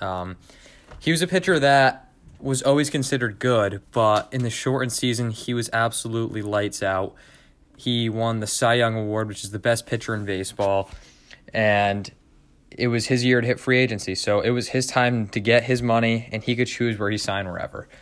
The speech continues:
Obviously, with teams wanting to strengthen their rotation, there were tons of buyers looking to get in with Trevor Bauer. Now, the case with Bauer was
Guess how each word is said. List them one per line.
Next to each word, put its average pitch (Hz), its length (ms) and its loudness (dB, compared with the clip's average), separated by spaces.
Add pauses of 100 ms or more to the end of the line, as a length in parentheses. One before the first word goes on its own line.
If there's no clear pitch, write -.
(760)
Obviously, 127 840 4 (640)
with 117 180 -2
teams 117 300 -2
wanting 113 180 2
to 107 60 -2
strengthen 117 400 0
their 110 100 4
rotation, 117 800 6 (240)
there 113 180 8
were 104 300 8 (280)
tons 139 360 4
of 117 120 4
buyers 104 460 6
looking 104 240 -2
to 101 80 -4
get 101 280 2
in 98 300 0 (560)
with 104 220 4
Trevor 95 280 4
Bauer. 85 360 2 (420)
Now, 120 360 8
the 117 160 2
case 180 260 4
with 156 180 2
Bauer 127 440 8
was 98 560 2